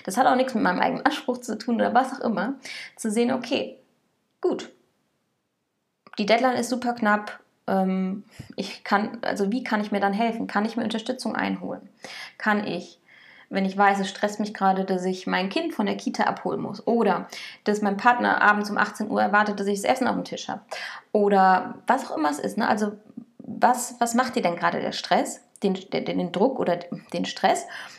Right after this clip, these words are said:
Und kannst du dir dann die Unterstützung einholen? Also sei da kreativ, kannst du einen Kollegen fragen, der dir vielleicht noch unter die Arme greift. Habt ihr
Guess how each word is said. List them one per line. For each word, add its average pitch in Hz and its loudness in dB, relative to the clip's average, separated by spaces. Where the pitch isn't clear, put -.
Und 220 -2
kannst 240 0
du 277 -2
dir 233 0
dann 190 2
die 240 -4
Unterstützung - -4
einholen? 180 -4
Also 190 -2
sei 208 2
da 226 2
kreativ, 202 -4
kannst 196 -6
du 180 -2
einen 175 -8
Kollegen 226 2
fragen, 175 -2
der 185 2
dir 185 -2
vielleicht 185 -2
noch 190 -4
unter 196 -8
die 196 -2
Arme 233 2
greift. - -4
Habt 233 0
ihr - -2